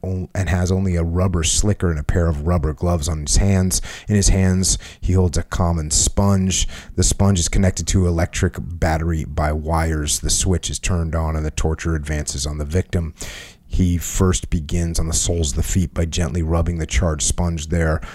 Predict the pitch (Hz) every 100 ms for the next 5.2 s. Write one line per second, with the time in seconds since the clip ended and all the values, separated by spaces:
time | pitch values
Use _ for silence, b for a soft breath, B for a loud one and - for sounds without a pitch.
0 | B B 90 90 82 85 85 82 82 82
1 | - 85 92 - 87 82 85 82 76 -
2 | 78 73 73 80 78 78 71 - 78 82
3 | - 69 - 90 73 64 64 78 87 85
4 | 90 87 98 87 87 - 104 104 90 87
5 | 87 82